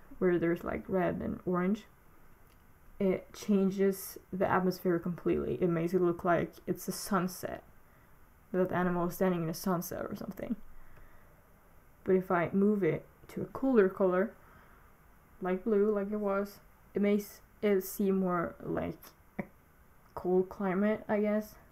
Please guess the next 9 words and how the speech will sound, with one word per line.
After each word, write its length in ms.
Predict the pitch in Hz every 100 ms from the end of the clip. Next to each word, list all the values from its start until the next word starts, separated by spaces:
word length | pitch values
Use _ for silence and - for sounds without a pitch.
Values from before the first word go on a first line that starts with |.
| - -
or 240 | 180 175 -
the 140 | 190
night 320 | 185 175 170 -
sky 460 | - - - 190 - - - - -
or 60 |
something. 460 | - - - - - - - - - - - - - - - - - - -
And 120 | 208
you 80 | 208
can, 360 | 240 247 240